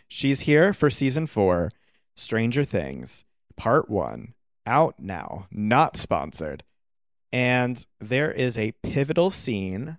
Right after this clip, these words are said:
spoiler alert, although, like, if you've existed on the internet, like, at this point, you know that, like, this song is involved. There's a pivotal scene. I'm not gonna spoil it, where Kate Bush's running up that hill, A Deal with God, is featured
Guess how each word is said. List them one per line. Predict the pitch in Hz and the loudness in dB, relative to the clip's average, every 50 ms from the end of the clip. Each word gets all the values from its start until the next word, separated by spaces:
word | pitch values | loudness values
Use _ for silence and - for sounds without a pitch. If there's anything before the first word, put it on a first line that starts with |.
| _ _ | _ _
spoiler | - - - - - - 160 156 156 160 147 131 | -14 -14 -14 -10 -2 2 4 6 6 6 6 4
alert, | 123 113 107 101 104 110 113 | 4 2 2 0 0 -2 -2
although, | 101 113 110 120 117 113 110 110 - - - | -2 -2 0 2 2 2 2 0 -2 -2 -2
like, | 113 110 104 - | -2 -2 -2 -4
if | 113 - | -6 -4
you've | 120 113 107 98 92 104 | -4 -4 -4 -4 -4 -6
existed | 107 95 95 117 117 - - - 107 | -6 -4 -4 -6 -6 -6 -6 -4 -2
on | 104 95 | -2 -2
the | 95 98 | -2 -4
internet, | 98 92 87 90 92 90 - - | -4 -4 -4 -4 -6 -6 -6 -4
like, | 101 98 95 - | -4 -4 -2 -4
at | 98 - | -6 -6
this | - 95 - | -6 -6 -8
point, | - - 98 95 69 71 | -6 -6 -6 -6 -6 -6
you | 101 | -4
know | 98 101 107 107 104 | -2 2 2 2 4
that, | 90 98 90 - | 2 0 -2 -2
like, | 98 95 92 - | -4 -6 -4 -6
this | 98 92 - | -8 -8 -6
song | - 95 87 92 101 | -6 -6 -6 -6 -6
is | 95 95 | -6 -6
involved. | 127 165 165 147 123 120 127 160 185 - - _ _ _ _ _ _ _ _ _ _ _ _ _ | -4 0 2 2 4 6 4 4 2 -2 -8 _ _ _ _ _ _ _ _ _ _ _ _ _
There's | 120 120 110 | -4 -2 -2
a | 113 | -2
pivotal | - - 120 113 123 139 147 | -2 0 0 2 4 2 2
scene. | - - 147 131 127 127 123 127 | 2 2 2 2 2 2 2 0
I'm | 135 - - 117 120 | -2 -2 -2 0 0
not | 120 113 | 0 0
gonna | 120 113 | 0 -2
spoil | - - - - 175 185 180 156 131 | -4 -4 -2 2 4 6 6 8 8
it, | 120 120 117 - _ _ _ _ _ _ - | 6 4 4 0 _ _ _ _ _ _ -6
where | 107 117 113 110 107 98 | -2 0 0 0 0 -2
Kate | - - 107 131 135 127 - | -4 -4 -2 0 0 0 0
Bush's | - 127 120 117 - - - - 113 113 120 - - - _ - - - - - - | 0 0 0 0 -2 -2 0 2 2 2 2 -2 -6 -12 _ -20 -20 -20 -20 -12 -6
running | - 107 110 120 123 131 143 151 151 | -2 2 4 6 6 6 4 4 4
up | 143 135 - | 2 2 2
that | - 139 143 139 | 2 2 2 2
hill, | 135 127 151 147 123 107 101 92 92 104 123 135 - _ _ _ _ _ _ _ _ _ _ | 0 0 2 4 6 6 6 4 2 2 -2 -4 -8 _ _ _ _ _ _ _ _ _ _
A | 110 | -6
Deal | 104 110 110 107 107 | -4 -2 0 0 0
with | 127 - | -2 -4
God, | - 101 85 - - - - _ _ _ _ _ _ _ _ _ _ | -4 -6 -6 -8 -8 -12 -16 _ _ _ _ _ _ _ _ _ _
is | - 113 - - | -8 -8 -8 -6
featured | - - 123 117 - - 131 131 131 | -4 -4 -4 -2 2 2 2 2 2